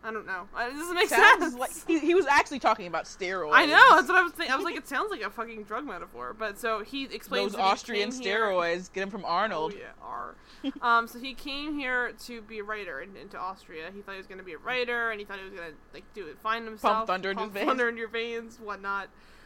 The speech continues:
Speaker 1: But instead, he's only just drank a lot of beer. So, I, again, it's hard to sympathize at first. I mean, he's a likable person, Jason Segel is, but it's hard to sympathize with his character, 'cause, like, what an unlikable dude. He's just like, "Yeah, I'm just here doing nothing." I mean, I guess you could say, like, you're, it's, it's relatable if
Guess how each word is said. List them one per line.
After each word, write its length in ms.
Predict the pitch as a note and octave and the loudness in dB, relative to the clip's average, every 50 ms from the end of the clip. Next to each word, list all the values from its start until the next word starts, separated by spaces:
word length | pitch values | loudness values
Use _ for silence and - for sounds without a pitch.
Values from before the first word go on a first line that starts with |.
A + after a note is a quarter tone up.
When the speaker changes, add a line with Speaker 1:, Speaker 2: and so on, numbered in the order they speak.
| - - - | -20 -8 -6
Speaker 1:
But 100 | C4 B3+ | -4 -4
instead, 400 | B3+ B3+ B3 - - B3 A#3 A#3 | -4 -6 -8 -4 -2 -2 -2 -2
he's 160 | A#3 G#3+ G#3 | -4 -6 -6
only 220 | G#3+ G#3 G#3 G3 | -6 -6 -6 -8
just 160 | F#3 G3+ - | -10 -14 -12
drank 200 | - F#3 F#3 F#3 | -12 -12 -12 -12
a 40 | - | -12
lot 160 | E3+ D#3+ A2+ | -12 -12 -12
of 80 | A2+ - | -12 -14
beer. 300 | C#3 A2+ D#2 C#2 C#2 - - - - - - - - - | -16 -16 -14 -14 -16 -18 -20 -20 -20 -20 -20 -20 -20 -20
So, 160 | - - - F4+ F#4 - - - | -18 -14 -14 -12 -12 -14 -12 -12
I, 80 | C#4+ D4+ | -12 -8
again, 280 | D4+ D#4+ C#4 G#4 A4 F#4+ | -8 -4 0 0 0 0
it's 120 | - - | -2 0
hard 240 | - D4+ F4 G4 - | 2 4 4 4 2
to 60 | E4+ | 0
sympathize 480 | - - D#4 B3+ C4+ - A#3 A3 G#3+ G3+ | -6 -10 -12 -12 -4 -2 0 0 0 -4
at 100 | G3 F#3+ | -8 -12
first. 440 | - - A3+ A3+ B3 A3+ - - - - | -10 -8 -8 -8 -8 -8 -12 -18 -18 -14
I 40 | - | -12
mean, 140 | A#3 A#3 A#3+ | -12 -10 -8
he's 120 | D4 C#4+ B3+ | -8 -8 -8
a 40 | A#3+ | -6
likable 440 | A#3 B3 B3+ C4 C4+ A#3+ A3+ G#3 G#3 - | -4 -4 -4 -4 -6 -10 -12 -12 -12 -16
person, 560 | - - - A#3 C4 - - F4 F4 E4+ E4+ D#4 | -12 -6 -4 -4 -4 -4 -6 -6 -6 -6 -8 -8
Jason 280 | D#4+ D#4+ D4+ D#4+ D#4+ | -8 -10 -10 -10 -10
Segel 520 | - D#4 D#4+ D4+ D#4+ E4+ E4+ E4+ E4+ E4+ E4+ | -10 -10 -10 -8 -6 -6 -4 -4 -6 -6 -8
is, 100 | D4+ C#4 | -10 -12
but 180 | - - - | -14 -14 -14
it's 120 | - A#3+ A#3+ | -14 -10 -6
hard 160 | C#4+ F#4 E4 | -6 -6 -6
to 60 | D#4+ | -6
sympathize 340 | - D#4+ D4+ D4 C#4 B3+ B3+ | -8 -10 -8 -6 -8 -8 -8
with 80 | C4 | -10
his 120 | A#3+ A#3 - | -12 -14 -14
character, 380 | - - D4+ E4 F4 E4 C#4+ | -12 -8 -6 -6 -6 -8 -12
'cause, 200 | - - C#4 B3 | -14 -14 -12 -10
like, 160 | C4+ C4+ B3+ - - - - - - - - - - - | -8 -10 -10 -12 -16 -20 -20 -20 -20 -20 -20 -20 -16 -8
what 160 | D4+ F#4+ G4+ | -4 -4 -2
an 100 | G#4+ G4+ | -2 -2
unlikable 560 | G4+ G4+ F#4+ F#4 F#4+ F#4+ - G4 F#4 F#4+ F4+ | 0 0 0 0 -2 -2 -2 -6 -6 -6 -4
dude. 200 | F#4 G#4+ A4+ G4+ | -2 -2 0 0
He's 120 | F4 D#4 - | -2 -4 -6
just 140 | E4 D4+ F4 | -10 -10 -10
like, 180 | F4+ C#4+ - | -10 -8 -4
"Yeah, 140 | F#4+ F#4+ F4+ | 0 0 0
I'm 100 | F4 D#4 | 0 0
just 160 | D#4+ - - | -4 -10 -12
here 140 | A#3+ C#4 C#4+ | -14 -14 -12
doing 260 | A#3 A3+ B3 B3 A#3+ A3+ | -10 -10 -10 -10 -8 -8
nothing." 500 | G#3+ A3 A3 - A3 G#3 G#3 G#3 G3+ - | -8 -8 -8 -10 -12 -12 -12 -14 -14 -12
I 60 | - A#3 | -10 -8
mean, 100 | A#3+ A#3+ | -8 -6
I 60 | A#3+ | -6
guess 180 | C#4 D#4 - | -8 -8 -10
you 60 | C#4+ B3+ | -10 -12
could 160 | A#3+ A3 - | -12 -14 -12
say, 200 | - A#3+ G#3+ G#3+ | -10 -8 -8 -6
like, 140 | G#3 G3+ G3+ | -8 -8 -10
you're, 140 | G#3 G3 | -12 -12
it's, 320 | - - G3+ - - - - - | -12 -14 -16 -16 -20 -20 -20 -20
it's 120 | - G3+ - | -20 -20 -18
relatable 680 | G#3 G3 G3+ G3 G3 G3+ G3+ G3+ G3+ G3+ F#3+ F3+ D3+ | -16 -14 -12 -10 -10 -10 -10 -10 -12 -10 -10 -10 -10
if 80 | F#3+ | -12